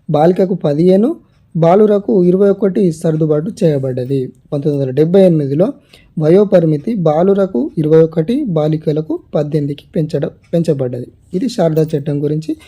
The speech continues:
బాల్య వివాహ నిరోధక చట్టం అంటారు, పంతొమ్మిది వందల ఇరవై తొమ్మిది. ఓకేనా? అర్బిలాస్ శారదా అనేటువంటి ప్రైవేట్ సభ్యుడు దీని గురించి పోవడం జరిగింది. ఇతని పేరు మీదుగా మనం శారదా చట్టం అనేటువంటిది పేరు పెట్టబడ్డది.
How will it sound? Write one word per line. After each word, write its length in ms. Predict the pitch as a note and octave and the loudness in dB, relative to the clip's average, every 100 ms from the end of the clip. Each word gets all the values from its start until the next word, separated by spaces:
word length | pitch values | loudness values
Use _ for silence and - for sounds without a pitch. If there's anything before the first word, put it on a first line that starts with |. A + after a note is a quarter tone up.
| - _ | -20 _
బాల్య 240 | E3 F3 F#3+ | 2 4 4
వివాహ 340 | F3+ F3 E3+ | 4 2 2
నిరోధక 540 | F3 D3 D3 D#3 D3 D3 | 0 0 -2 -2 -4 -4
చట్టం 220 | D3 D3 | -4 -4
అంటారు, 340 | C#3+ D#3+ C4+ - _ _ | -2 -2 -2 -8 _ _
పంతొమ్మిది 240 | D#3+ D3+ D3+ | -4 -2 0
వందల 100 | C#3+ | 0
ఇరవై 280 | D3+ F3+ E3 | 2 2 2
తొమ్మిది. 320 | E3 C#3 C3+ | -2 -4 -4
ఓకేనా? 320 | C#3 D#3+ A#3+ F3 | -4 -4 -4 -6
అర్బిలాస్ 600 | D3+ D#3+ F3+ F3+ F#3 - | -4 2 2 2 0 -8
శారదా 320 | D3 C#3+ D3 | -6 -4 -4
అనేటువంటి 600 | C#3+ C#3 C#3 C3+ C3+ F3+ | -4 -6 -4 -6 -2 -2
ప్రైవేట్ 380 | D#3+ D#3 D#3 D#3+ | -2 -2 -2 -2
సభ్యుడు 440 | E3 D#3 D3+ D3+ D#3+ _ _ - | -4 -4 -2 -4 -6 _ _ -4
దీని 160 | D#3+ D3+ | -2 0
గురించి 200 | D3 C#3 | -2 -2
పోవడం 380 | C#3+ C#3+ C#3 | 0 0 0
జరిగింది. 300 | C3+ C3 C3 | -2 -4 -4
ఇతని 220 | C3+ D3 C#3+ | -4 -6 -4
పేరు 220 | C#3+ C#3 | -4 -2
మీదుగా 240 | C#3+ D3 | -2 -2
మనం 260 | F3 D3+ C#3+ | -2 -4 -6
శారదా 360 | C#3 C3 C#3 C3+ C#3 | -6 -8 -6 -8 -8
చట్టం 220 | C#3+ C3+ | -8 -8
అనేటువంటిది 640 | C3 C3+ C3 D#3+ G#3 F3 - _ - _ _ | -8 -8 -6 -4 -4 -4 -8 _ -20 _ _
పేరు 180 | D#3 D3+ | 0 0
పెట్టబడ్డది. 720 | D#3+ C#3 C3+ B2+ B2 B2+ C3 | -2 -6 -4 -6 -6 -4 -6